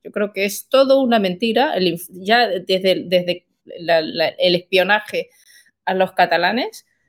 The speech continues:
porque es un informe de una universidad, de partes, que no, o sea, vamos, que como el,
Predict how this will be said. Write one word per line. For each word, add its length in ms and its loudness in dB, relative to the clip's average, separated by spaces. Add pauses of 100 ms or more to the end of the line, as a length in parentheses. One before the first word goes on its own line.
(420)
porque 240 0
es 80 0
un 100 2
informe 380 2
de 60 0
una 100 2
universidad, 720 2
de 120 -2
partes, 600 0
que 100 -4
no, 200 -4
o 60 -8
sea, 240 0 (280)
vamos, 480 -2
que 240 -4
como 180 0
el, 300 -6